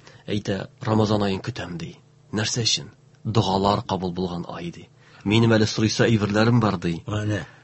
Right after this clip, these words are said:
Speaker 2: менә.
Speaker 1: "Рамазан аен көтәм", ди. Чынлап та шулай. Аллаһы Тәгалә уразаларыбызны,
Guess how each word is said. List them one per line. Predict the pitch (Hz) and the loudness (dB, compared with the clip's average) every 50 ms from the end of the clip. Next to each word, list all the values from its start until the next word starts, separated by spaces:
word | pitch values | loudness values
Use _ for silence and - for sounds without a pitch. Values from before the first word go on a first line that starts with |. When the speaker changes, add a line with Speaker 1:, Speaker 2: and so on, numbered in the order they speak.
| - - | -20 -16
Speaker 2:
менә. | 90 90 98 | -12 -2 4
Speaker 1:
"Рамазан | 110 117 120 123 110 123 127 117 | 6 6 8 8 6 6 6 6
аен | 117 107 104 98 | 4 2 2 0
көтәм", | - - - - 101 92 87 85 82 | -4 -6 -8 -6 -6 -6 -6 -6 -8
ди. | 82 82 - - - _ _ _ - | -10 -10 -14 -16 -20 _ _ _ -6
Чынлап | - 113 117 131 127 123 | 0 4 4 4 4 2
та | - 95 | -2 -6
шулай. | - - 87 - - - - - - _ - - | -6 -6 -8 -12 -16 -18 -20 -20 -20 _ -8 -2
Аллаһы | 113 110 117 127 120 127 123 | 0 6 6 6 6 6 2
Тәгалә | 123 110 107 117 127 131 131 135 131 127 123 - | 0 0 0 2 2 2 2 2 0 -4 -6 -4
уразаларыбызны, | 123 117 104 101 - - 98 95 92 95 98 92 92 95 98 - 101 110 113 117 117 110 | -4 -2 -2 -2 -4 -4 -2 -2 -2 -2 -4 -8 -8 -10 -12 -6 0 0 2 2 0 -2